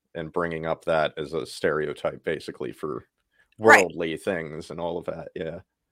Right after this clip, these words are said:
Speaker 2: And, and here's the thing. The reason that I escaped is because it was worse to stay there than
Speaker 1: Yeah.
Speaker 2: it was to escape.
Speaker 1: Yeah.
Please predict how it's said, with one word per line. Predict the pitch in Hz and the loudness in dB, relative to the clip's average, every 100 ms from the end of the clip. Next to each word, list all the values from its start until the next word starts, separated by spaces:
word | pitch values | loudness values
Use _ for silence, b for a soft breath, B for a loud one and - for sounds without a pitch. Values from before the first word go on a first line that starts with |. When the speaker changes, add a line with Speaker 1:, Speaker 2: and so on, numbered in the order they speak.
| _ _ 220 | _ _ 2
Speaker 2:
And, | 226 - | 2 2
and | 247 | 0
here's | 254 277 277 | 2 -2 -2
the | - | -6
thing. | - 269 - - _ _ _ - | -6 -6 -6 -20 _ _ _ -6
The | 214 | -2
reason | 254 269 262 | -2 -4 0
that | 254 | 4
I | 240 240 | 8 8
escaped | 233 - 254 240 - - _ - | 6 0 0 -2 -4 -18 _ -8
is | 214 226 | -6 -4
because | 262 269 | 0 2
it | 262 | 2
was | 240 262 | -2 -4
worse | 214 233 240 - - _ _ _ _ _ - | 4 4 4 0 -10 _ _ _ _ _ -4
to | 240 | -2
stay | - 240 240 | 6 6 8
there | 214 185 190 _ _ _ _ _ - | 6 6 4 _ _ _ _ _ 2
than | 202 214 | 6 8
Speaker 1:
Yeah. | |
Speaker 2:
it | - | 8
was | 196 190 - - _ _ - | 4 4 -8 -12 _ _ -4
to | 247 | -2
escape. | 202 - 208 - _ _ _ _ _ _ _ | 0 0 -2 -2 _ _ _ _ _ _ _
Speaker 1:
Yeah. | 104 87 | -4 -4